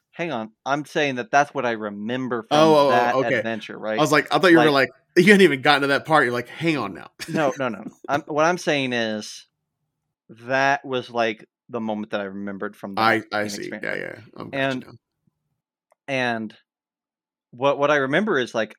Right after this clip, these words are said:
Speaker 1: I, we played through that, and the guy, like, gave us a little, like, "Hey, this is who we are." And I think I played Tanis in that game, right? Um, I remember s-, looking through them. I may have played Tasselhoff. I know somebody in our crew played Tassel.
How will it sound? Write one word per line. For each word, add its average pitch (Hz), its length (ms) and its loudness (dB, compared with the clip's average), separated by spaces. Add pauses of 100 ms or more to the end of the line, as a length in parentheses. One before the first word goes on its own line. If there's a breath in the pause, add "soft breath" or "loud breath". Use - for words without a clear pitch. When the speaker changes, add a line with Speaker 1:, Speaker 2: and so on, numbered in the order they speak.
Speaker 1:
I, 113 100 -6
we 151 120 -6
played 139 320 -4
through 117 180 -10
that, 104 320 -4
and 120 200 -6
the 123 80 -2
guy, 139 260 0
like, 120 200 -2
gave 120 160 -4
us 113 120 -12
a 117 60 -14
little, 107 220 -8
like, 104 180 -10 (520)
"Hey, 143 200 -2
this 123 180 -6
is 127 100 -12
who 127 140 -8
we 110 120 -4
are." 110 160 0
And 135 80 -6
I 135 80 -6
think 233 260 -12
I 170 100 -2
played 147 440 -8
Tanis 110 560 -8 (100)
in 110 160 -10
that 101 240 -10
game, - 200 -18 (480)
right? 117 220 -16 (1000)
Um, 104 400 -6
I 120 80 -4
remember 127 520 -2 (160)
s-, - 180 -20
looking 113 300 -10
through 110 140 -8
them. 101 260 -10
I 127 40 -8
may 160 140 -2
have 151 120 -4
played 113 220 -6
Tasselhoff. 104 600 -6
I 113 80 -2
know 123 120 -4
somebody 113 320 -6
in 107 80 -6
our 98 80 -10
crew 101 240 -14
played 101 280 -16
Tassel. 117 420 -12